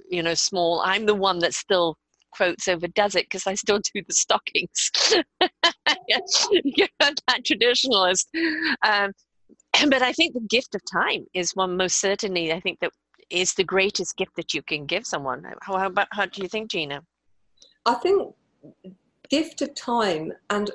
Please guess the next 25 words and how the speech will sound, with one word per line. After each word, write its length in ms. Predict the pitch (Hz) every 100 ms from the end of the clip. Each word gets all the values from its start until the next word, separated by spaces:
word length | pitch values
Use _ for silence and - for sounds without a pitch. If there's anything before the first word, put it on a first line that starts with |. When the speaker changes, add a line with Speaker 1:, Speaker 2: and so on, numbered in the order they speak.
| -
Speaker 2:
it's 220 | 214 220
about 360 | 226 233 214 - - _ _ - -
the 80 | 233
quality 680 | - - 247 240 233 - 180
of 160 | 170 -
time. 420 | - 156 143 147
Speaker 1:
Yeah. 240 | 147 160 139 - _ _ - - - - - _ 180
Speaker 2:
Uh, 120 | 196 - -
time 400 | - 269 254 247 254
and, 240 | 233 226
and 180 | 226 208 -
o-, 160 | 208 -
in 160 | 220 220
and 160 | 202 -
of 140 | 196
itself 500 | 185 - - 269 214 - _ -
i-, 40 | - - -
is, 280 | 208 - -
uh, 60 | 196
for 160 | - 208
me, 420 | 233 220 180 180 - _ -
I 100 | 185
think, 400 | - 208 185 - -
not 320 | 180 - -
enough. 420 | 190 202 -